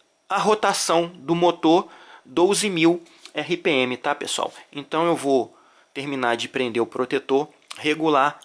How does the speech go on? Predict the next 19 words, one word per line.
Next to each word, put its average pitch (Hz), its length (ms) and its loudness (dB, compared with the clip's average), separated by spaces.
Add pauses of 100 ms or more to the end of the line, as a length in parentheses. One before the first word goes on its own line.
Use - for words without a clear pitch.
e 170 60 -18
mostrar 165 400 -6
ela 151 140 0
em 151 40 -4
funcionamento 151 720 -6
pra 139 140 -4
vocês. - 580 -8 (340)
Mas 143 140 -14
antes 226 240 -8
da 196 80 -4
gente, 165 580 -4 (760)
é, 117 480 0
fazer 135 240 2
o 156 80 4
corte 156 320 2
e 139 40 -6
mostrar 127 240 -2
pra 117 140 -4
vocês, - 480 -2